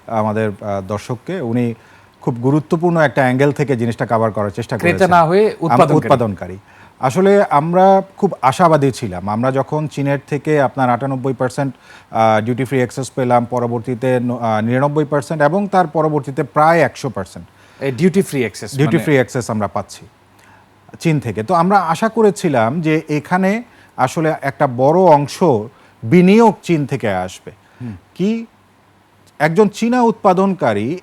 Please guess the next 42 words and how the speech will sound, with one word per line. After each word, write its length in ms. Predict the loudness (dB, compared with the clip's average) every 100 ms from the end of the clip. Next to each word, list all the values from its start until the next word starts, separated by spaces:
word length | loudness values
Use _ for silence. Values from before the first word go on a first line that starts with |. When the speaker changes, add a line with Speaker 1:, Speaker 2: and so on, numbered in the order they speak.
| -6
Speaker 1:
একই 280 | -6 -2
রকমের 480 | 0 0 0 0 0 -2
পণ্য 320 | -4 -4 -4 -4
সে 160 | -4
যদি 260 | -4 -4 -4
চীনে 300 | -4 -2 -2
উৎপাদন 520 | -2 0 0 0 -2
করে, 400 | -4 -6 -6 -10 -14 _ -20 _
তার 140 | 0 2
চেয়ে 120 | 0
অনেক 300 | 0 2 0 -2
কমে 280 | 0 0 0
সে 180 | -4 -6
কিন্তু 200 | -6 0
বাংলাদেশে 480 | 0 2 -2 -4 -8
উৎপাদন 360 | -8 -6 -6
করতে 260 | -8 -12 -12
পারছে। 220 | -14 -14
Speaker 2:
জি, 200 | -12 -12 -14 _ _
চিপ 120 | -10 -6
লেবারের 280 | -6 -6 -8
কারণে। 280 | -12 -14 -16 _ -4
Speaker 1:
No, 100 | 0
not 180 | 2 2
only 200 | 2 0
cheap 180 | 0 -4
labor, 220 | -6 -6
Speaker 2:
হুম। 100 | -4
Speaker 1:
আমাদের 400 | 0 0 2 2
ইউটিলিটি 520 | 2 0 2 0 0 -2
কস্ট 300 | -2 -2 -4 -4
এখনো 320 | -2 -2 -4
পর্যন্ত 500 | -2 -2 0 0 0
Speaker 2:
জি। 100 | -2
Speaker 1:
চীনের 240 | -2 -2
তুলনায় 380 | -2 -4 0 -2
কম। 320 | 0 0 0 -8
Speaker 2:
কম। 180 | -14 -14 -2
Speaker 1:
আমাদের 400 | 2 4 6 4
এই 140 | 4 4
জায়গায় 420 | 6 8 6 4
লেবার 320 | 0 2 4